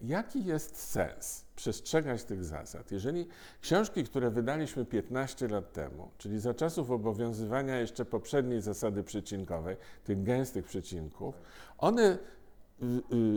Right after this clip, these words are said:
y, w kontekście tej nowej zasady są wszystkie błędnie już, y, zrealizowane.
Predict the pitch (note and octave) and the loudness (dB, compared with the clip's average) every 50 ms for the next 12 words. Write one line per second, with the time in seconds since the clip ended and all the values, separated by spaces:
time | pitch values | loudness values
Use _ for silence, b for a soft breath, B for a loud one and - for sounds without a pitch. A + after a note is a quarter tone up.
0 | G#2 - E2 G#2 G2+ - - - - - - - C#3+ C3 B2+ - E3+ F3 F3 - | 4 2 0 -4 -6 -8 -12 -14 -16 -10 -2 2 4 4 6 6 6 6 4 2
1 | - D#3+ C3 G#2+ B2+ A2+ A2+ A2 A2+ C3 B2+ A2+ G#2+ A2+ G#2+ G#2 A#2 A2+ - B2 | 0 2 2 4 4 4 4 4 6 6 6 6 6 4 4 4 2 0 0 0
2 | B2 D3 F3+ F3 F3 F3+ F3+ - - - F#3+ - - - F3+ F3 G3 F3+ F#3+ G#3+ | 0 2 2 0 2 0 -2 -2 -2 -6 -6 -6 -4 -2 -2 -2 0 0 0 0
3 | A3+ G#3+ E3+ A#2 G2 F#2 F2+ F2+ E2+ D#2+ D#2+ D2+ D#2+ E2 - - - A#2+ - G2+ | 2 2 0 0 0 -2 -2 -2 -4 -2 -4 -4 -4 -6 -8 -10 -10 -6 -4 -2
4 | F#2+ F#2 F#2+ F#2+ F#2 G#2 G2+ F#2+ F#2+ G2 G2 A2 A2 G#2+ G#2+ G2+ F#2+ E2+ G2+ G2+ | 0 0 0 0 0 0 0 0 0 -2 0 0 0 0 0 0 0 0 0 0
5 | E2+ E2+ D#2 D2+ F2 | 0 -2 -6 -6 -8